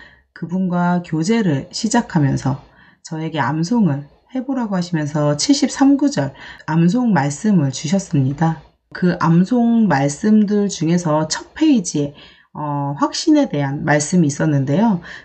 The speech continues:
그중 이 승리의 확신에 대한 말씀을 암송을 하는데 너무나 힘이 되고 은혜가 되었습니다.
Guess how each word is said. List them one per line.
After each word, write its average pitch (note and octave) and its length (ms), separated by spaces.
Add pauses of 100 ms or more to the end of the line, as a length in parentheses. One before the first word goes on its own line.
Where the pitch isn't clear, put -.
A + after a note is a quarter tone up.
그중 D#3+ 520
이 D3 220
승리의 D4 560
확신에 G#3 380
대한 D#3 220
말씀을 D3 640
암송을 F3 540
하는데 F3+ 500 (340)
너무나 E3 680
힘이 B3+ 320
되고 D3 600
은혜가 F#3 280
되었습니다. C#3 720